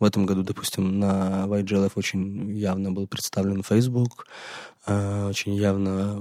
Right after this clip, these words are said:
были представлены ребята из Допульс и, и, ну, в общем, и, и другие компании, которые работают, э, в Израиле, в Тель-Авиве. То есть нет какой-то доминации,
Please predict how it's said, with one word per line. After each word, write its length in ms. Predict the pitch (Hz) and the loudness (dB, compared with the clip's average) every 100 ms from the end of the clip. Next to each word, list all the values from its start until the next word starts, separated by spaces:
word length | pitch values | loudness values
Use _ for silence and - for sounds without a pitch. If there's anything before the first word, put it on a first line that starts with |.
| 104 | -8
были 280 | 98 104 101 | -4 -2 -2
представлены 560 | - - 104 101 98 | -6 -2 0 2 2
ребята 420 | 95 98 98 - | 0 0 -2 -2
из 80 | 98 | -4
Допульс 640 | 98 - - 139 - - - | -4 -4 2 2 2 -4 -6
и, 360 | 104 101 98 101 | -6 -4 -4 -6
и, 260 | - 101 - | -2 -2 4
ну, 100 | 113 | 4
в 40 | |
общем, 220 | 101 101 | 4 2
и, 80 | 101 | 0
и 160 | - 104 | 4 4
другие 420 | 110 104 110 101 | 4 4 4 4
компании, 400 | - 95 113 110 | 2 4 6 4
которые 340 | - - 101 | 0 0 0
работают, 640 | 98 98 98 - 98 95 - | 0 0 -2 -2 -4 -6 -6
э, 840 | 104 104 101 104 107 104 98 98 | -4 -2 -2 -4 -6 -6 -4 -4
в 40 | 101 | -2
Израиле, 360 | 98 98 107 104 | 0 0 0 -4
в 80 | |
Тель-Авиве. 500 | - 98 98 95 98 117 - - - - | -4 0 0 0 -2 -8 -14 -14 -14 -2
То 80 | 90 | 0
есть 160 | - | 4
нет 200 | 110 113 - - - | 6 6 0 -20 -10
какой-то 400 | - 98 104 101 | -4 0 2 0
доминации, 920 | 95 98 98 95 92 - 95 92 92 | 2 4 6 6 4 0 -2 -2 -4